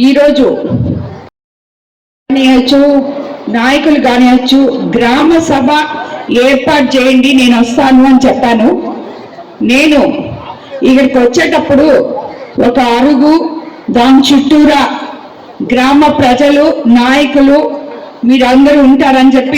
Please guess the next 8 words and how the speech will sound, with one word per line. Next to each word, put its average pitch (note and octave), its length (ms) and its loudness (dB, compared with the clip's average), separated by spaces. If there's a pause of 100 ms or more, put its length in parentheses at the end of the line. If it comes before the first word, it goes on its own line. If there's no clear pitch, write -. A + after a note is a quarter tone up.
(120)
నేను B3+ 240 2
ఆశించాను. B3+ 600 2 (840)
Maybe C#4+ 340 2 (1080)
అధికారులకు D#4+ 720 0
గాని, D4+ 280 2 (360)
నాయకులకు C#4+ 640 0
గాని C#4+ 260 0 (640)
ఈ - 20 2